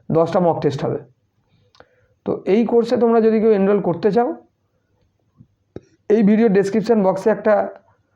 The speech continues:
আমার লিংক দেওয়া থাকবে WhatsApp গ্রুপের, সেই লিঙ্কে তোমরা অ্যাড হবে। সেখানে আমরা একটা দিয়ে দেবো Google ফর্মের ডিটেলস লিংক,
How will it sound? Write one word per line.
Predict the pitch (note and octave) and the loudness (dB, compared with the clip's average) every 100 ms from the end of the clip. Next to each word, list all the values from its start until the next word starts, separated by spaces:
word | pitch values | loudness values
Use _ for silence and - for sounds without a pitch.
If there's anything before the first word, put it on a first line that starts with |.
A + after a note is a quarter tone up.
| _ _ _ - | _ _ _ -8
আমার | D3+ D3 - - _ _ _ _ _ _ _ _ _ _ _ _ - | -2 -2 -4 -10 _ _ _ _ _ _ _ _ _ _ _ _ -4
লিংক | D3+ G#3 A#3+ | 0 2 2
দেওয়া | G3+ A3 | 2 2
থাকবে | G#3+ G#3+ G#3+ | 2 0 2
WhatsApp | G#3+ F3 - F#3+ | 2 0 0 0
গ্রুপের, | D#3 E3 A3 A3 - _ _ _ _ | 0 2 0 0 -10 _ _ _ _
সেই | _ - F#3+ G#3 - - _ D#3 | _ -2 0 0 -2 -10 _ -2
লিঙ্কে | D#3+ G3 F#3+ G#3 F#3 D3+ D#3 - | 0 0 0 0 0 -2 -6 -6
তোমরা | D3+ D3+ | -2 0
অ্যাড | D#3+ | 2
হবে। | F3+ A3 B3+ - _ _ _ _ _ _ _ | 2 0 -2 -8 _ _ _ _ _ _ _
সেখানে | - E3+ G3 | -6 -2 0
আমরা | G3 G3+ | 0 0
একটা | G3 G3 | 0 0
দিয়ে | D#3+ F3+ | 0 2
দেবো | F#3+ G3 F#3 F#3 - _ _ _ C#3+ | 0 0 -2 -6 -16 _ _ _ -2
Google | D#3 F#3+ G#3 G3 F3 - _ _ _ | 0 2 2 0 -4 -10 _ _ _
ফর্মের | - - F3 F#3 F#3+ F3+ - _ _ _ _ _ - | -4 0 2 2 0 -4 -12 _ _ _ _ _ -4
ডিটেলস | C#3+ E3+ A3 A#3 - - _ _ _ - | 0 2 2 0 -8 -20 _ _ _ -4
লিংক, | D#3 G3+ A#3 | 0 2 0